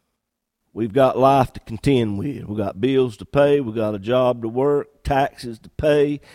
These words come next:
The list goes on and on. But this one thing is for sure. It is appointed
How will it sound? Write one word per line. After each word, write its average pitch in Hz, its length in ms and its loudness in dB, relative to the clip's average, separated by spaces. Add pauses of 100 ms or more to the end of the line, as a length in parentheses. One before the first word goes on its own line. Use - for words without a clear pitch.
(200)
The - 80 -6
list 139 320 2
goes 131 320 2
on 143 320 2
and 143 100 -2
on. 107 380 -4 (1500)
But 120 200 -6
this 175 260 4
one 170 220 2
thing 156 360 2
is 123 160 -2
for 113 200 -6
sure. - 560 -2 (1700)
It 131 200 2
is 110 200 2
appointed 165 680 -2